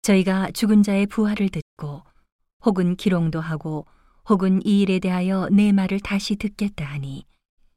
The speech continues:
이에 바울이 저희 가운데서 떠나매 몇 사람이 그를 친하여 믿으니 그중 아레오바고 관원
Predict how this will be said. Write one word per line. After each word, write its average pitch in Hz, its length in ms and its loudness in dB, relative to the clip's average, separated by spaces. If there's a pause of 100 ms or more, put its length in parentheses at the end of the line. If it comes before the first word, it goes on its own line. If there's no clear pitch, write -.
(500)
이에 190 220 4
바울이 190 480 0 (280)
저희 208 260 4
가운데서 190 540 0
떠나매 151 580 -4 (760)
몇 185 160 4
사람이 175 500 -2
그를 190 300 0
친하여 202 460 0
믿으니 170 480 -2 (480)
그중 202 360 2 (280)
아레오바고 196 600 0
관원 196 420 0